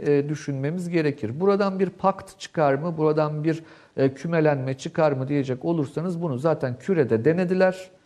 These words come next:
Eldeki malzemeyi gördüler. Taç akıllandırır cümlesini ben çok severim.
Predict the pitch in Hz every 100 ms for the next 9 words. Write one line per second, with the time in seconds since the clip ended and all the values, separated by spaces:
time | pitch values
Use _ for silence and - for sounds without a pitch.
0 | _ _ 156 180 180 156 131 151 170 156
1 | 143 175 160 151 147 151 127 110 - 170
2 | - 160 170 175 170 165 160 165 160 156
3 | 156 151 147 151 147 151 147 202 - 165
4 | 185 151